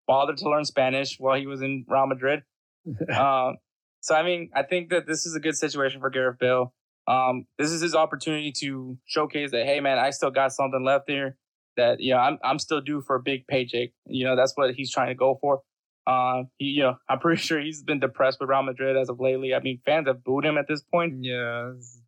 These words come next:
Speaker 2: just not, it's not
Speaker 1: So this,
Speaker 2: basically something you
Speaker 1: this is
Speaker 2: wanna
Speaker 1: a
Speaker 2: be around.
Speaker 1: positive for Gareth Bale,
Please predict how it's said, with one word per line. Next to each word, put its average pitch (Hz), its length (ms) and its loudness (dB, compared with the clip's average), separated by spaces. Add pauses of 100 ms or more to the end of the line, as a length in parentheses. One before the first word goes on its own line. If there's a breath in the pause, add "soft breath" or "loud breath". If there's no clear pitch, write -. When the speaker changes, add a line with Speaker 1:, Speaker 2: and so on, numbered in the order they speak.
Speaker 2:
just 117 320 -8
not, 120 380 -6 (320)
it's 131 120 -14
not 123 220 0
Speaker 1:
So 143 160 4
this, 185 220 2
Speaker 2:
basically 113 140 -16
something 117 260 -14
you 117 80 -14
Speaker 1:
this 185 100 6
is 202 80 -2
Speaker 2:
wanna 202 120 2
Speaker 1:
a - 20 -10
Speaker 2:
be - 40 -4
around. 139 100 4
Speaker 1:
positive 131 260 0
for 135 100 -4
Gareth 131 300 0
Bale, 131 340 2